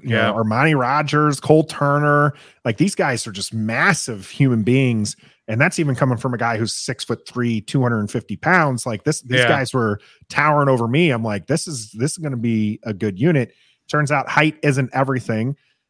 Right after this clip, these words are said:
Speaker 2: Uh,
Speaker 1: Maybe it was, uh, maybe it was a Carson Wentz loves his tight ends kinda deal in
Speaker 2: Mm-hmm.
Speaker 1: training camp, and then he got hurt.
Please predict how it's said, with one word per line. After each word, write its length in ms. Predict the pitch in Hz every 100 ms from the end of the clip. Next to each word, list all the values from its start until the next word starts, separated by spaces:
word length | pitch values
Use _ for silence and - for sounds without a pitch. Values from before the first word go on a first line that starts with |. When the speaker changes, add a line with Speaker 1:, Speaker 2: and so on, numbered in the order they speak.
| _ -
Speaker 2:
Uh, 60 |
Speaker 1:
Maybe 320 | 156 170 175
it 80 | 170
was, 240 | 170 160 143
uh, 300 | 143 139 -
maybe 140 | 147 180
it 20 |
was 100 | 170
a 60 | 147
Carson 500 | - 151 143 143 131
Wentz 320 | 139 131 -
loves 300 | 127 131 117
his 140 | 131 -
tight 320 | 127 123 123
ends 240 | 123 127
kinda 260 | - 131 123
deal 220 | 120 127
in 60 | 113
Speaker 2:
Mm-hmm. 80 |
Speaker 1:
training 300 | 110 123 123
camp, 420 | 117 131 127 127 - _ -
and 180 | 123 120
then 140 | 120
he 160 | 123 123
got 240 | 120 110
hurt. 420 | - 131 135 -